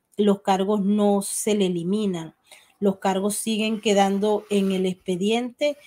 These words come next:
y ellos, cuando ustedes lo buscan, van a darse cuenta que allí están los cargos. A veces, cuando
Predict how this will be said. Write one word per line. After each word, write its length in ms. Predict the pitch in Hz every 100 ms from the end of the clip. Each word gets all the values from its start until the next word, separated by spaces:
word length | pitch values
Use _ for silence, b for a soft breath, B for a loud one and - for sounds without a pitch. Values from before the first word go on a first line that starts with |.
| B B
y 200 | 208 190
ellos, 300 | 185 208 214 -
cuando 240 | 196 180
ustedes 260 | 170 190 190
lo 160 | 233
buscan, 460 | 247 262 - 226 208
van 180 | 185 175
a 80 | 185
darse 400 | 190 196 - 208
cuenta 340 | 214 196 202
que 180 | 202 175
allí 400 | 160 175 185 190
están 460 | 190 - 190 180 180
los 140 | 180
cargos. 540 | - 156 160 170 180 185
A 140 | 196
veces, 400 | 196 247 277 302 294
cuando 520 | 226 190 180 175